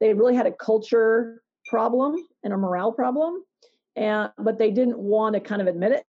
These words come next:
So they're like, "Well, let's do some professional development and some L and D work and blah, blah, blah," right? Um,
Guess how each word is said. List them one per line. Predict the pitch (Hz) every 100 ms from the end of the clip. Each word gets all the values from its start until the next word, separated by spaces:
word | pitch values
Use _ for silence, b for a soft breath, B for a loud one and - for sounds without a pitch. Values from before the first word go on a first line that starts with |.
| _ _
So | 208
they're | 214
like, | 185 170
"Well, | 190
let's | 311 -
do | 294 294 269
some | 240 202 175 -
professional | 185 254 294 262 233
development | 180 240 240 202 175
and | 180
some | 175 180
L | 226 233
and | 233
D | 294 254
work | 196 175 165 _ _ _ _ -
and | 190
blah, | 190 220
blah, | 220 175
blah," | 180 175 190
right? | 185 190 220 - -
Um, | - - 190 185